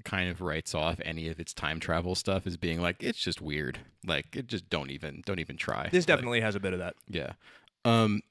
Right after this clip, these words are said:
Speaker 1: so anyway, they rush out into the street. They see the spaceship coming. People are running. People are scared. Uh, Tony is about to have a panic attack 'cause it's just like when the aliens invaded last time.
Speaker 2: <laughs> Which was bad.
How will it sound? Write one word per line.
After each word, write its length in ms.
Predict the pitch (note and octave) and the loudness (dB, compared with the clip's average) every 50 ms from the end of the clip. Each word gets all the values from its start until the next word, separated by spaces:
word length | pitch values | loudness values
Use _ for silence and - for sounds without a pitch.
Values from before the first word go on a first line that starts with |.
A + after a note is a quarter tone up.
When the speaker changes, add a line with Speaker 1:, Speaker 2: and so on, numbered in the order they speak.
| _ - | _ 0
Speaker 1:
so 220 | - - B2+ B2+ | 4 6 8 8
anyway, 400 | C3 C3+ C3+ B2+ A#2 A2+ G#2+ G#2 | 8 8 8 8 8 8 8 6
they 240 | F#2 F2+ A2+ A#2 A#2+ | 6 6 6 6 8
rush 240 | A#2+ B2 A#2 G2+ - | 8 6 6 6 6
out 100 | G#2 G2+ | 4 4
into 140 | C#2 - - | 4 0 -2
the 80 | - F2+ | -2 -2
street. 380 | - - - B2+ B2 A#2+ - | -2 0 2 2 0 2 2
They 100 | - F2+ | 2 2
see 180 | F2 - G#2 G2 | 2 2 2 0
the 140 | E2+ F2 E2+ | 0 0 -2
spaceship 440 | - - B2 A2+ A2 - A2+ - | 0 2 2 4 4 4 2 0
coming. 260 | - - A2 G#2+ G#2 F#2 | 2 2 2 4 2 2
People 240 | G#2 G2 - E2 | 0 -2 -2 -2
are 100 | C2+ C2+ | 0 2
running. 320 | D#2 F#2 G#2+ A2+ A2 G#2+ G2+ | 4 6 6 6 6 4 2
People 240 | - F2+ - E2 - | 0 -2 -2 -2 -4
are 60 | C#2 | -2
scared. 640 | - - - - G#2 G2 G2 G2 G2 F#2 F#2 F2+ - | -2 -2 2 4 6 8 8 8 8 6 6 4 2
Uh, 160 | - F2 D#2+ D#2 - | -2 0 0 0 0
Tony 240 | - G2 F#2+ F#2 F2+ | 0 0 2 2 2
is 160 | F2 F2 E2+ | 2 0 -2
about 300 | - - F#2+ F#2 F2 - | -4 -2 0 0 0 0
to 80 | F#2+ | 2
have 80 | F2+ F2 | 0 0
a 80 | E2 D#2+ | 0 0
panic 280 | - - G2 F2+ - | -2 -2 -2 -4 -4
attack 300 | - - F#2+ F2+ E2+ D#2 | -4 0 0 2 2 0
'cause 160 | - - D#2+ | -2 -6 -8
it's 140 | D2+ D2 - | -6 -6 -4
just 240 | - - E2 - - | -2 -2 -2 -2 -2
like 160 | F2 D2+ - | -2 -2 -2
when 100 | E2+ D#2+ | -4 -4
the 140 | D#2+ - - | -4 -4 -2
aliens 320 | D2+ D#2 D#2 D#2+ D#2+ D#2+ D#2+ | -2 -2 -2 -2 -2 -4 -4
invaded 400 | D#2+ D#2+ E2 E2 D#2 D#2+ D#2 - | -4 -2 0 0 0 0 0 4
last 320 | F2 F2+ G2+ A2 - - | 4 6 6 6 4 2
time. 400 | - - A2 A2 A2 A2 A2+ A#2 - | 2 4 4 4 4 4 2 0 0
Speaker 2:
<laughs> 40 | - | 2
Which 220 | C#3+ C3+ C3+ - | 4 4 4 4
was 160 | D3+ E3 F#3 | 4 2 4
bad. 420 | E3 - G#2+ F#2 A#2 A2 C3 C3+ | 4 4 2 4 4 4 4 4